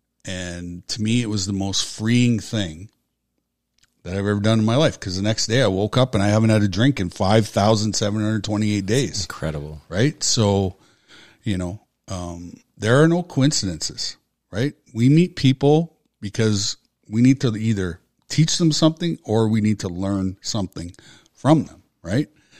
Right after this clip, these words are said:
Speaker 1: And, you know, as a life coach, uh, my attitude is always, "I wanna learn more from you than I can teach you."
Speaker 2: I like that.
Speaker 1: Right? Because, uh, when you're in that sort of spiritual kind of relationship,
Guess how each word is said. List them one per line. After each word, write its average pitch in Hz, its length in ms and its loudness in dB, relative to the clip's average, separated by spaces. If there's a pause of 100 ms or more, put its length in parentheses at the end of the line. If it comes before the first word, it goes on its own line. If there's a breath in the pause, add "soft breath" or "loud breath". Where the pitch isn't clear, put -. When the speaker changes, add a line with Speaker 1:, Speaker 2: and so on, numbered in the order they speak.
(400 loud breath)
Speaker 1:
And, 90 560 -6
you 104 120 -2
know, 87 180 -8
as 90 120 -6
a 92 40 -4
life 90 320 -4
coach, - 500 2 (1400)
uh, 95 360 -8
my 98 180 -6
attitude 98 440 -2
is 95 140 -4
always, 95 300 -2
"I 101 80 2
wanna 110 240 2
learn 98 220 -2
more 98 200 -4
from 87 240 -8
you 92 180 -4
than 90 140 -8
I 92 120 -6
can - 180 -12
teach - 380 -12
you." - 120 -18 (280)
Speaker 2:
I 82 120 -12
like 73 300 -14
that. 76 80 -16
Speaker 1:
Right? 90 240 -6 (500)
Because, 92 880 -6 (920 loud breath)
uh, 95 540 -16 (340)
when 113 220 -4
you're 101 180 -4
in 117 200 0
that 107 380 -2
sort 107 260 -2
of 92 300 -10
spiritual 101 880 -2
kind 95 340 -4
of 80 100 -10
relationship, 92 840 -2